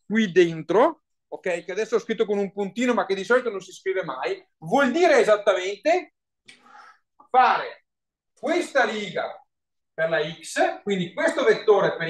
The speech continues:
x più questo vettore per y, quello che ho scritto qua sopra.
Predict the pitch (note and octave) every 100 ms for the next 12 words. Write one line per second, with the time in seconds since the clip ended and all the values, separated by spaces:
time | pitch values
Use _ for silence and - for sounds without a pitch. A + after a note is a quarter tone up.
0 | E3+ - - D#4+ - G#3+ A#3+ B3 F4 -
1 | - _ _ _ _ _ _ _ _ _
2 | - E4+ D#4+ B3+ F4 - A#3+ D4+ E4+ A3
3 | - - G#3 G#3+ G4 F#4+ F4 D#4 E4 E4
4 | D4 F#3 - F#3 -